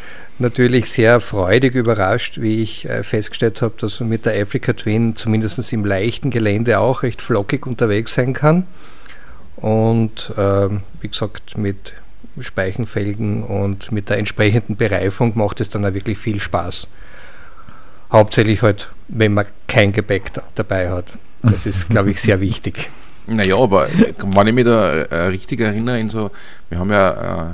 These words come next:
Speaker 2: äh, in einer der letzten Folgen haben wir ja über Ge-, Gepäcklösungen und so weiter gesprochen.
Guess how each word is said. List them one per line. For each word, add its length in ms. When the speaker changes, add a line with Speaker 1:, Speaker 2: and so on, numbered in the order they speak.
Speaker 2:
äh, 20
in 260
einer 180
der 100
letzten 280
Folgen 300
haben 100
wir 80
ja 60
über 140
Ge-, 360
Gepäcklösungen 680
und 100
so 100
weiter 220
gesprochen. 540